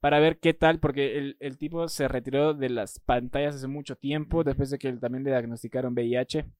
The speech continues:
Speaker 2: Si era, si fuera V I H positivo.
Speaker 1: Ajá. Ahora veremos qué tal se lleva con Chuck Lorre, Jeff.
Speaker 2: Ajá.
Speaker 1: ¿A ti te gustó, este, Two and a Half Men después
Speaker 2: A
Speaker 1: de que se fue Charlie
Speaker 2: no,
Speaker 1: Sheen?
Speaker 2: a mí, a mí no me gustó,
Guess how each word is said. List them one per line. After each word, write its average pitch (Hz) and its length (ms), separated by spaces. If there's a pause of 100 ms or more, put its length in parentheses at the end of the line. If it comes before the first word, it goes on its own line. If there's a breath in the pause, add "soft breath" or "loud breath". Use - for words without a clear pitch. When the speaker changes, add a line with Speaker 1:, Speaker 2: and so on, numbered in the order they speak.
(120)
Speaker 2:
Si 127 120
era, 131 360
si 127 200
fuera 139 360
V 127 260
I 147 80
H 143 200
positivo. 147 720 (280)
Speaker 1:
Ajá. 156 360 (420)
Ahora 170 480
veremos 180 720 (160)
qué 180 160
tal 202 460
se - 180
lleva 185 220
con 170 180
Chuck 170 160
Lorre, 185 320
Jeff. 127 400
Speaker 2:
Ajá. 117 520
Speaker 1:
¿A - 80
ti 202 100
te 262 100
gustó, 226 480
este, 180 320
Two 202 140
and 202 100
a 196 40
Half 185 100
Men 196 160
después 185 260
Speaker 2:
A - 20
Speaker 1:
de 196 60
que 185 80
se 165 120
fue 175 380
Charlie 175 220
Speaker 2:
no, - 40
Speaker 1:
Sheen? 214 180 (120)
Speaker 2:
a - 80
mí, - 180
a 175 60
mí 190 80
no 226 80
me 226 80
gustó, 220 460